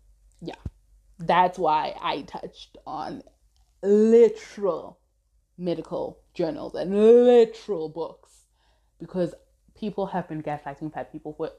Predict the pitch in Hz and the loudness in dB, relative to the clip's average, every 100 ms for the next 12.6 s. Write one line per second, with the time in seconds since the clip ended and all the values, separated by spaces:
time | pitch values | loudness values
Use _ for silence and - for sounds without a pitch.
0 | - 165 160 160 - 156 160 156 156 160 | -12 -10 -8 -8 -8 -8 -6 -6 -8 -14
1 | - 151 170 170 - _ 160 160 170 190 | -12 -14 -12 -14 -14 _ -14 -10 -4 -4
2 | 208 156 156 156 - 165 165 160 147 151 | -4 -8 -6 -10 -10 -12 -10 -10 -10 -10
3 | 139 139 143 - 131 135 - 175 247 311 | -10 -10 -12 -14 -10 -10 -10 0 2 2
4 | - 285 _ _ _ _ _ _ _ _ | -2 -14 _ _ _ _ _ _ _ _
5 | _ _ _ _ - - _ - - - | _ _ _ _ -20 -20 _ -20 -4 4
6 | 311 156 - _ _ _ _ _ _ _ | 6 4 -2 _ _ _ _ _ _ _
7 | - 247 262 349 370 - - - 349 220 | -4 0 0 0 -4 -14 -16 -4 -2 0
8 | 180 175 165 165 175 151 160 160 185 208 | 0 -2 -4 -2 -2 -2 -8 -4 0 2
9 | 190 180 147 143 156 - - 151 151 143 | 2 0 -6 -6 -10 -12 -12 -10 -6 -8
10 | - 156 151 143 143 - 139 - 135 139 | -8 -12 -12 -12 -14 -8 -8 -8 -12 -8
11 | 147 - 160 156 143 139 135 135 143 147 | -10 -6 -4 -4 -6 -8 -8 -12 -14 -14
12 | - 196 208 202 202 | -10 -8 -4 -2 -2